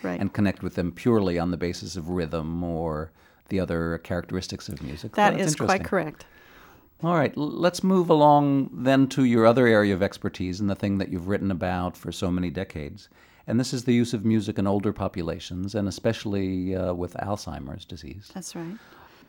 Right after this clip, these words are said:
Speaker 2: Have you found that music therapy is helpful here? And does it actually slow the progress of the disease? Does it make people more comfortable? How does it work? What does it do?
Speaker 1: I think those are still mysteries, but there are some beginnings of research that indicate that when people are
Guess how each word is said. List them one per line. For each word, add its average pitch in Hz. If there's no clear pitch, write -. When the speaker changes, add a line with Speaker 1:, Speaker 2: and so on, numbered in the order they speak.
Speaker 2:
Have 175
you 165
found 131
that 104
music 117
therapy 113
is 101
helpful 127
here? 73
And 101
does 104
it 104
actually 104
slow 120
the 135
progress 135
of 135
the 135
disease? 135
Does 113
it 98
make 98
people 101
more 95
comfortable? 127
How 139
does 143
it 143
work? 131
What 120
does 113
it 113
do? 123
Speaker 1:
I 302
think 277
those 233
are 190
still -
mysteries, 185
but 202
there 202
are 190
some 190
beginnings 190
of 170
research 165
that 170
indicate 165
that -
when 175
people 170
are 170